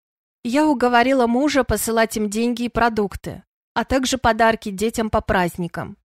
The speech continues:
И пусть мы не знакомы лично, но я чувствовала свою вину за их потерю. Тем временем приближался юбилей Сандра.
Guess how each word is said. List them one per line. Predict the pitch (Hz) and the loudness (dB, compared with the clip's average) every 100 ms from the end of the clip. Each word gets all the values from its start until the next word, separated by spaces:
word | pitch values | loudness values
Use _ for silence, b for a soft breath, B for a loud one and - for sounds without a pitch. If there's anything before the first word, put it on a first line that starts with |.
| _ _ | _ _
И | 233 | -8
пусть | - 311 320 | -2 -2 -2
мы | 285 | -2
не | 254 247 | 0 0
знакомы | 254 240 - 262 240 | 0 0 0 2 2
лично, | 240 285 - 233 208 | 2 -2 -2 -2 0
но | 208 | 2
я | 202 | 0
чувствовала | 202 - 247 262 226 220 208 | 0 -2 -2 -2 -4 -2 -2
свою | 196 196 202 202 | -2 -2 0 0
вину | 190 196 208 | 0 -2 -2
за | 226 202 | -2 -2
их | 190 190 | -2 -4
потерю. | - 165 - 165 160 143 147 _ _ _ _ _ _ _ - | -6 -6 -4 -4 -4 -6 -10 _ _ _ _ _ _ _ -14
Тем | - 233 | -2 -2
временем | 214 220 269 294 277 269 | 0 0 2 2 0 -2
приближался | - 226 202 202 190 202 208 - | 0 -2 0 -2 2 0 0 -2
юбилей | 202 185 190 190 | -4 -2 0 0
Сандра. | 196 - 180 170 160 107 185 | -2 -2 -2 -2 -4 -8 -10